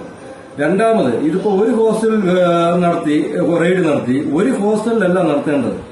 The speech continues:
കേരളത്തിനകത്തുള്ള എല്ലാ ഹോസ്റ്റൽ, കോളേജ്, ഹോസ്റ്റൽ,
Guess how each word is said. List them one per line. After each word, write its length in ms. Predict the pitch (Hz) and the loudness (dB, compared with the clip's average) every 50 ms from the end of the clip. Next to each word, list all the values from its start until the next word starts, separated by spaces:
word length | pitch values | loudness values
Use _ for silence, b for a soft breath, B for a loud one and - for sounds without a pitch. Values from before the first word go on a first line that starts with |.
| - - - - - - - - - | -18 -16 -16 -16 -18 -18 -18 -10 -4
കേരളത്തിനകത്തുള്ള 1300 | 139 143 156 175 190 196 208 214 214 208 - 214 202 190 180 185 185 180 - 202 185 175 170 170 175 190 | -2 0 0 2 2 0 0 0 -2 -4 -4 -2 0 0 0 0 0 -2 -2 -2 0 0 2 2 2 2
എല്ലാ 960 | 185 175 156 160 160 165 180 190 202 196 208 202 202 208 208 208 214 214 226 226 - - - - - - - - | 2 2 0 0 0 2 0 0 0 0 0 0 2 2 2 2 2 0 0 -2 -4 -8 -12 -16 -18 -18 -8 -4
ഹോസ്റ്റൽ, 340 | 160 165 175 175 185 170 131 | -2 -2 0 0 0 -2 -2
കോളേജ്, 520 | 123 151 151 165 175 180 180 180 190 - | 0 0 0 0 2 2 2 0 0 0
ഹോസ്റ്റൽ, 420 | 139 151 160 156 - 160 117 104 | 0 -2 -2 -2 -2 -2 -4 -4